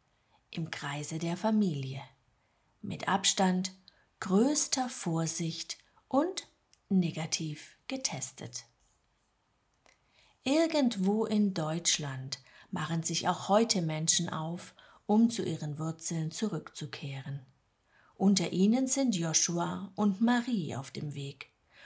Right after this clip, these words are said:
um Jos Familie auf der Schwäbischen Alb zu besuchen. Ein wenig bang ist ihnen schon zumute. Marie ist schwanger und Joshuas Eltern wissen noch nicht, dass sie bald Großeltern werden.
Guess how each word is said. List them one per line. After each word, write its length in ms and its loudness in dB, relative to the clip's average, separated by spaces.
um 220 -2
Jos 540 4
Familie 800 4
auf 140 -10
der 120 -8
Schwäbischen 600 2
Alb 340 -8
zu 160 -4
besuchen. 560 -2
Ein 340 -2
wenig 580 4
bang 320 0
ist 340 2
ihnen 340 -4
schon 540 4
zumute. 760 0
Marie 320 4
ist 280 2
schwanger 460 2
und 360 -8
Joshuas 640 2
Eltern 560 -2
wissen 320 0
noch 240 -8
nicht, 400 0
dass 180 2
sie 80 4
bald 380 -2
Großeltern 880 -4
werden. 420 -10